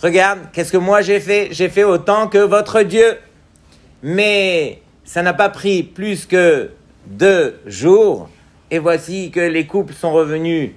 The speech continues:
vers elle. Alors, il y en avait un qui avait le bras cassé, l'autre un œil au beurre noir, et cetera. Et elle a vu que ce n'était pas vraiment, pas évident.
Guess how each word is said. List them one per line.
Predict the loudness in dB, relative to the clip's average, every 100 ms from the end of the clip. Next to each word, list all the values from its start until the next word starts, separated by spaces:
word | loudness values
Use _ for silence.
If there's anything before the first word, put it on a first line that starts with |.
| _
vers | -6 0 2 0 -4 -6
elle. | -4 -4 -6 -8 -14 _ _ -4
Alors, | 0 0
il |
y | 0
en |
avait | -4 -2 -2
un | -2 -4
qui | -8 -6 -4 -6 -8
avait | -6 -2 -2
le | -2
bras | 0 -2
cassé, | -2 -10 -6 -2 -2 -2
l'autre | 0 2 0 -2
un | -4
œil | -2 -2
au | -2
beurre | -4
noir, | -4 -2 0 -2
et | -8
cetera. | -6 -6 -4 -2 0 0 -4 -12 _ -2
Et | 2
elle | 2
a | 0
vu | -4 -4 -4
que | -2
ce | -4 -4
n'était | -6 -6 -4
pas | 0 0
vraiment, | -2 -2 -2 0 -2 -4 -12 _ _ -2
pas | 0
évident. | 0 0 -4 -4 -6